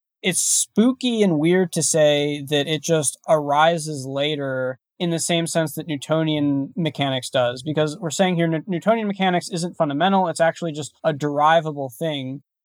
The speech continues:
And consciousness isn't a derivable thing from pattern phenomena later. It seems to me more to be a core, essential, primitive thing.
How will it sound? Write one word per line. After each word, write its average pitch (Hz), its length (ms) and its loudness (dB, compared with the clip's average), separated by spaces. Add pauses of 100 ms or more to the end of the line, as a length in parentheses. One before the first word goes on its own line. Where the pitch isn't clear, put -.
(160)
And 160 200 -8
consciousness 247 460 0
isn't 202 260 -4
a 180 80 0
derivable 151 800 0
thing 139 640 -4 (100)
from 147 360 -2 (160)
pattern 160 320 2
phenomena 147 500 -2
later. 143 360 0
It 139 120 -6
seems 185 260 -2
to 175 80 -6
me 160 160 -2
more 160 260 2
to 156 120 -6
be 147 380 0
a 156 120 -2
core, 170 360 2
essential, 156 480 -2
primitive 143 480 -2
thing. 127 240 -10